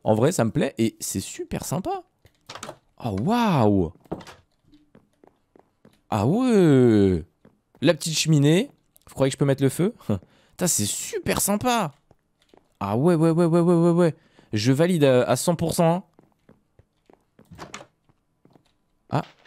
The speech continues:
il a mis du sable en attendant. Ou alors, non, c'est peut-être... Euh, ah non, je pense même, c'est même pas en attendant.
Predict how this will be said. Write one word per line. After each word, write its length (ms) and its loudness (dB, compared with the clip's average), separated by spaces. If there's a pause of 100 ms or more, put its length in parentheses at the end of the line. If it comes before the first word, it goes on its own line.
(200)
il 80 -2
a 40 2
mis 100 0
du 120 -4
sable 260 0
en 100 2
attendant. 400 -2
Ou 120 2
alors, 220 2
non, 160 -2
c'est 140 -8
peut-être... 220 -4
Euh, 380 2 (500)
ah 60 -2
non, 80 0
je 80 -8
pense 160 -6
même, 180 0
c'est 140 -4
même 120 2
pas 100 -6
en 80 -2
attendant. 360 -2